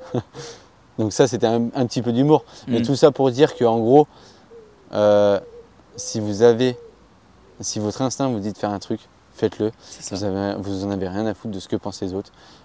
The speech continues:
Speaker 1: Vous en avez rien à foutre de ce que disent les gens. Suivez vos instincts, suivez vos objectifs, réalisez les objectifs et ayez des objectifs plein la tête.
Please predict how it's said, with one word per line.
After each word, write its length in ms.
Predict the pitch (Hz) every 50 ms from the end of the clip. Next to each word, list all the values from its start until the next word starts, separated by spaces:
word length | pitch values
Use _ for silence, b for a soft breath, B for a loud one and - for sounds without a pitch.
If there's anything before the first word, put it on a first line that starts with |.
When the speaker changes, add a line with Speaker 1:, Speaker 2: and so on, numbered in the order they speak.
| b -
Speaker 1:
Vous 100 | 95 101
en 80 | 98
avez 200 | 98 95 87 95
rien 220 | 87 92 101 113 113
à 60 | 104
foutre 280 | - - - 113 - - b b b b b b b
de 220 | - 92 101 98 92 - _ _ _ -
ce 80 | - -
que 100 | - 117
disent 320 | 110 95 104 107 104 98
les 80 | 101 98
gens. 180 | 90 98 104 - _ b b b b b b -
Suivez 480 | - - - 117 110 101 104 110 110 - - - _ -
vos 140 | 98 98 92
instincts, 320 | 98 95 - - 95 95 98 _ _ _ _ -
suivez 380 | - - - 113 107 98 107
vos 200 | 104 95 92 95
objectifs, 460 | 98 90 95 92 - - 101 92 - - -
réalisez 460 | 98 95 98 117 120 110 104 104 110
les 160 | 107 104 95 101
objectifs 400 | 104 95 101 92 - 110 113 - - B B B B B B B
et 160 | - 117 110 - -
ayez 300 | 135 123 123 127 127 120
des 180 | 113 110 98
objectifs 440 | 113 110 101 113 104 - - 117 - -
plein 180 | - 120 113
la 120 | 110 110 107
tête. 180 | - 117 117